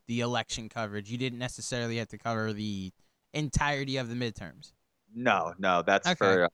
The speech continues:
Speaker 2: uh, that's for the anchors that, that cover news.
Speaker 1: Well, if we're
Speaker 2: I
Speaker 1: still
Speaker 2: cover
Speaker 1: doing this
Speaker 2: sports.
Speaker 1: show in two years, Jesse, which, you know, I hope so. Um,
Speaker 2: Yeah.
Speaker 1: I, I look forward to talking to you the day after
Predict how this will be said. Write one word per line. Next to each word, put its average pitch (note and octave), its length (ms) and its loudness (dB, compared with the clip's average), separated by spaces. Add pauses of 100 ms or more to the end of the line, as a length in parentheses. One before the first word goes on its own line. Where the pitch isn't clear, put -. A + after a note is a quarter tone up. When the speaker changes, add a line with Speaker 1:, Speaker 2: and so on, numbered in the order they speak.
Speaker 2:
uh, D#2+ 80 0 (540)
that's A2 180 4
for B2 140 6
the G#2 160 6
anchors F#2 720 4
that, E2+ 240 4 (120)
that E2+ 200 2 (100)
cover F#2 360 2
news. E2+ 280 -2
Speaker 1:
Well, B3+ 320 0 (460)
if C#3+ 120 -6
we're C#4+ 100 2
Speaker 2:
I - 20 0
Speaker 1:
still C#4 240 6
Speaker 2:
cover B3 140 8
Speaker 1:
doing C4 120 2
this B3 160 2
Speaker 2:
sports. A#3 140 6
Speaker 1:
show A3 240 6
in F#3 100 2
two G3+ 220 2
years, D3 320 2
Jesse, A2+ 360 0
which, D3+ 480 0 (140)
you - 80 0
know, E3+ 220 0 (200)
I G3 100 4
hope D3 180 4
so. A2 240 -2 (400)
Um, C#3+ 200 4
Speaker 2:
Yeah. B3 200 8 (1000)
Speaker 1:
I, A3+ 300 6 (640)
I G3 140 8
look G3 240 4
forward G3 520 4
to E3 120 0
talking C#3+ 460 0
to - 100 -8
you B2+ 200 0
the C3+ 200 2
day E3+ 300 4
after C#3+ 640 2